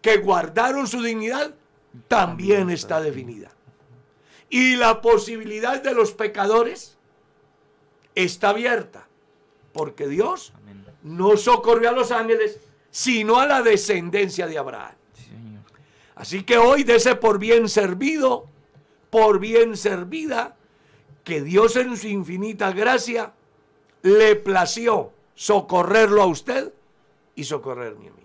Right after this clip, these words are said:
Speaker 2: Amén.
Speaker 1: Todo porque Él nos amó de tal manera que tomó la condición nuestra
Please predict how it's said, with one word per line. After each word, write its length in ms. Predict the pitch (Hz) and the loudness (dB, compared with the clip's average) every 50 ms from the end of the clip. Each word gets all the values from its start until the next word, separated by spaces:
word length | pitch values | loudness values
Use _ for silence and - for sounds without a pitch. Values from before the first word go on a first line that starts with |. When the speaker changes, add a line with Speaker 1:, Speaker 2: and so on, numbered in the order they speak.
| _ _ _ | _ _ _
Speaker 2:
Amén. 340 | 120 113 110 107 101 98 98 _ _ _ _ _ _ _ _ _ _ | -20 -18 -16 -16 -16 -18 -20 _ _ _ _ _ _ _ _ _ _
Speaker 1:
Todo 420 | _ 220 226 247 254 - - - - - - _ _ _ _ _ _ _ _ _ _ | _ 4 4 4 4 2 -2 -8 -12 -16 -20 _ _ _ _ _ _ _ _ _ _
porque 540 | - 185 180 170 - - 170 165 170 185 214 | 0 0 0 0 -2 -6 -6 -4 0 0 0
Él 200 | 226 - - - _ | 0 -2 -6 -10 _
nos 400 | 160 165 165 156 147 - - _ _ | -12 -8 -8 -8 -8 -10 -12 _ _
amó 400 | 156 151 147 143 165 208 254 262 | -2 -2 0 0 0 0 0 0
de 140 | 233 190 170 | -2 -4 -8
tal 280 | - - 151 147 139 139 | -8 -8 -8 -8 -8 -8
manera 420 | 135 127 117 107 95 92 - - _ _ _ _ _ _ _ _ _ - - _ _ _ _ _ | -10 -14 -14 -16 -16 -18 -20 -20 _ _ _ _ _ _ _ _ _ -20 -20 _ _ _ _ _
que 200 | - 214 214 202 | 2 2 2 2
tomó 500 | 208 208 - 208 190 180 196 226 262 285 | 2 0 0 0 0 0 0 -2 -2 -2
la 260 | 285 285 254 226 - | -2 -4 -6 -6 -8
condición 720 | - 202 202 190 175 160 170 160 139 - 202 220 208 190 175 | -6 -6 -6 -6 -6 -12 -16 -18 -16 -12 -10 -8 -8 -8 -8
nuestra 500 | 165 156 143 131 - - - 185 196 | -8 -10 -10 -10 -12 -16 -18 -18 -20